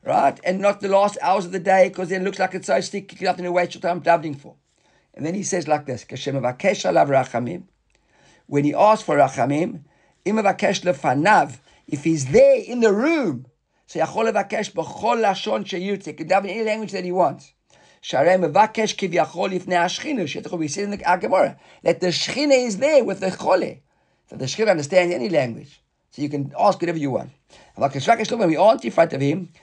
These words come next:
then the angels have to intervene for you. Right? And I don't understand any language. And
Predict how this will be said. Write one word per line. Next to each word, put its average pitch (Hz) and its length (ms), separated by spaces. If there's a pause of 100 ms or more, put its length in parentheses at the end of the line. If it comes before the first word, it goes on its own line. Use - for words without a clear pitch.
(240)
then 202 160 (3250)
the 180 120
angels 226 280
have 147 160
to 143 60
intervene 143 380
for 135 240
you. 127 220 (600)
Right? 143 240
And 147 80
I 185 60
don't 208 120
understand 165 340
any 160 160
language. 156 420
And - 160